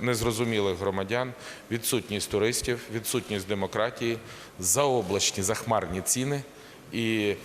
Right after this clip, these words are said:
врешті-решт, коли ми виграємо змагання за розуміння кримчан, це буде ключовим елементом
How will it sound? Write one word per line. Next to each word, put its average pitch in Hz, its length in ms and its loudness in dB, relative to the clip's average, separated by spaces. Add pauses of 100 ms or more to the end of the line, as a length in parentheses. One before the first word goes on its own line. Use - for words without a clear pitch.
(320)
врешті-решт, 131 760 2 (100)
коли 120 220 4
ми 123 160 2
виграємо 98 680 4
змагання 92 760 0 (420)
за 107 440 4
розуміння 117 760 4
кримчан, 85 540 0 (380)
це - 200 4
буде 127 340 2 (120)
ключовим 113 480 2
елементом 104 560 -2